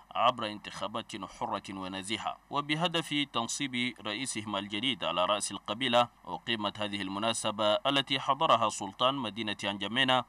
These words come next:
وجمع من المنتمين إلى القبيلة. كلمة اللجنة المنظمة الترحيبية للحضور كانت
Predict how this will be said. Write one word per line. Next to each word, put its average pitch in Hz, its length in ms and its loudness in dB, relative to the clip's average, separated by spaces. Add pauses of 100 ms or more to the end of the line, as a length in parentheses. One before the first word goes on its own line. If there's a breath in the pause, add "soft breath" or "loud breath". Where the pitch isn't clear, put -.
وجمع 139 460 2
من 123 260 -4
المنتمين 101 640 -4
إلى 98 220 -2
القبيلة. 107 460 -4 (140)
كلمة 143 640 -2
اللجنة 120 320 -2
المنظمة 113 540 -2
الترحيبية 107 720 -4
للحضور 117 640 -4 (120)
كانت 143 320 2